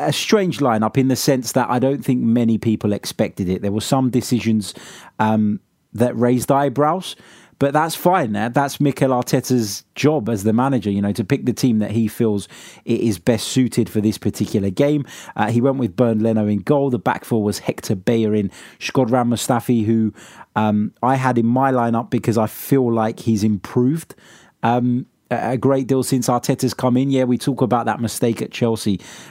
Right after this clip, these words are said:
um, and people keep going on about that. But overall, I think that, uh, you know, Mikel Arteta has, has got more out of Shkodran Mustafi. He was partnered by David Luiz. And, of course, Bukayo Saka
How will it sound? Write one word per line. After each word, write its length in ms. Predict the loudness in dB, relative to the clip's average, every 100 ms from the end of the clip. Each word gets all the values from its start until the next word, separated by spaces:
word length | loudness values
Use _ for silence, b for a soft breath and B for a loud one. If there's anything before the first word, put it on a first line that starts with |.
| B
um, 220 | -2 0
and 160 | 0 0
people 240 | 0 0
keep 240 | 0 -2 2
going 240 | 0 2
on 120 | 0
about 260 | 0 0 -2
that. 120 | -2
But 120 | 0
overall, 600 | 2 2 2 2 2 0
I 80 | -2
think 280 | -2 -2 -2
that, 180 | -4 B B B B B -6
uh, 120 | -4
you 120 | -2 0
know, 160 | 0
Mikel 320 | 0 0 0
Arteta 520 | 0 0 -2 -2 0 0
has, 180 | 0
has 240 | 0 -2 -2
got 220 | 0 0
more 360 | 0 2 2 0
out 120 | -2
of 100 | -4
Shkodran 440 | -2 0 0 0
Mustafi. 500 | 0 0 -2 0 -2 B B B
He 140 | B 2
was 160 | 2
partnered 400 | 0 0 2 -2
by 180 | 0 0
David 380 | 2 0 0 0
Luiz. 260 | 2 2 2
And, 120 | 0
of 80 | 0
course, 200 | -2 2
Bukayo 560 | -2 2 0 2 -2
Saka 560 | -2 0 0 2 0